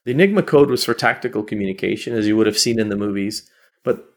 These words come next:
the strategic codes were u-, using a family of codes called the fish codes.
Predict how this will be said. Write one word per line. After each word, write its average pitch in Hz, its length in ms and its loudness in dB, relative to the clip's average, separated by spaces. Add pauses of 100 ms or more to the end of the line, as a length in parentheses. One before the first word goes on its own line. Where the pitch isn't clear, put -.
(180)
the 117 200 -4
strategic 202 600 0
codes 117 340 6
were 110 320 0
u-, 120 80 -8
using 113 400 -4
a 104 40 -4
family 117 340 0
of 104 100 -4
codes 113 320 2
called 107 220 -2
the 101 80 -6
fish - 280 2
codes. - 360 -6